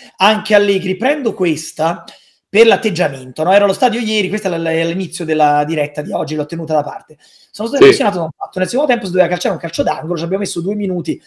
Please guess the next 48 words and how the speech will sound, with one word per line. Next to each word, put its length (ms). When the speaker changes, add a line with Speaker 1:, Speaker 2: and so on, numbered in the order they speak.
Speaker 1:
stessa 400
cosa, 300
Speaker 2:
<laughs> 0
Speaker 1:
devo 160
dire, 160
aggiungo, 580
è 160
per 140
le 100
rimesse, 500
a 100
pochi 260
minuti 280
dalla 240
fine, 300
lo 60
dice 160
spesso 280
anche 200
mister 240
Gatta 320
a 20
noi, 240
chiamano 360
McKennie 520
dall'altra 420
parte 280
del 120
campo 420
per 140
fare 240
questa 240
rimessona. 500
Cioè, 440
allora 240
io 80
dico 140
una 120
cosa, 240
Francesco, 340
l'ho 60
già 120
detto 200
anche 160
Speaker 2:
<laughs> 20
Speaker 1:
dopo 200
Inter 240
Juve, 500